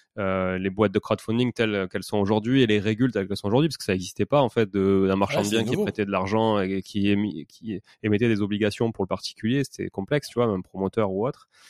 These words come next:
Speaker 1: et même la, la start-up, d'ailleurs, au tout départ. Et en fait, il, la concurrence est arrivée à bénéficier de ça, et aujourd'hui, c'est pas les leaders sur le marché. Ils sont, ils sont bons, mais c'est pas les leaders, tu vois. C'est pas parce que ils étaient là en premier et qu'ils ont fait tout le job et le boulot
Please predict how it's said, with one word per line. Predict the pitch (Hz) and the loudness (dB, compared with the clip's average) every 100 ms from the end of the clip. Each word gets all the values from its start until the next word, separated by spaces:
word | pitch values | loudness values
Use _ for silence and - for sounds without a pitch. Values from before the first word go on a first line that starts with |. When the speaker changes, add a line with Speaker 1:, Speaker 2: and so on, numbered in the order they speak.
| _ | _
Speaker 1:
et | 104 | 2
même | 113 117 | 4 4
la, | 110 | 2
la | 110 95 | -2 -4
start-up, | - 101 - 151 | -4 -4 -2 -2
d'ailleurs, | 98 104 101 | -2 -2 -2
au | 95 | -4
tout | - | -8
départ. | 92 120 139 _ _ - - _ | -8 -6 -8 _ _ -20 -20 _
Et | 101 | -10
en | 87 | -4
fait, | - 127 | 0 0
il, | 98 92 87 87 - | -2 -6 -6 -8 -10
la | |
concurrence | - 92 - 101 95 | -6 -6 -2 -2 -2
est | 95 | -6
arrivée | 90 95 131 | -4 2 2
à | |
bénéficier | 113 98 95 - | 2 0 -6 -8
de | 98 | -2
ça, | 139 | 4
et | |
aujourd'hui, | 127 98 98 123 | 4 4 0 -2
c'est | 101 | -2
pas | 98 | -4
les | 92 | -4
leaders | 98 101 120 | -4 -2 -2
sur | - | -4
le | 98 | -6
marché. | 107 - 143 | -6 -4 -6
Ils | 104 _ - | -6 _ -4
sont, | 98 | -4
ils | 85 | -4
sont | - 90 | -10 -4
bons, | 101 151 - _ _ | 2 2 0 _ _
mais | |
c'est | 98 - | -8 -2
pas | 123 | 0
les | 113 | 0
leaders, | 104 123 127 - | -2 -2 -2 -4
tu | - | -10
vois. | 104 117 | -10 -6
C'est | |
pas | - | -6
parce | 117 | -6
que | - 110 - _ _ _ - | -4 -4 -6 _ _ _ -6
ils | 98 | -6
étaient | 95 101 | -2 0
là | 104 | 2
en | 104 | 2
premier | 101 95 107 131 143 - | 0 -2 2 2 0 -4
et | 113 | -8
qu'ils | 95 | -4
ont | 98 | -6
fait | - - | -6 -8
tout | - | 0
le | 135 117 | 4 4
job | 113 117 104 | 4 2 2
et | |
le | |
boulot | 95 98 104 135 | -4 -2 2 2